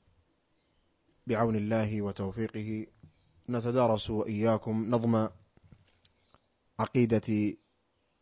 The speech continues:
الإمام ابن أبي زيد القيرواني رحمه الله تعالى.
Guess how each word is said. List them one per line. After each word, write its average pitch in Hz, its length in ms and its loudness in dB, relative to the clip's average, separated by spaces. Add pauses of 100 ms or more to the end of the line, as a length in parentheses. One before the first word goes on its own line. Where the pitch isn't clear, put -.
(440)
الإمام 110 480 0
ابن 110 220 -4
أبي 104 200 -4
زيد 107 260 0
القيرواني 104 680 0
رحمه 101 340 -2
الله 98 260 -2
تعالى. 113 460 -2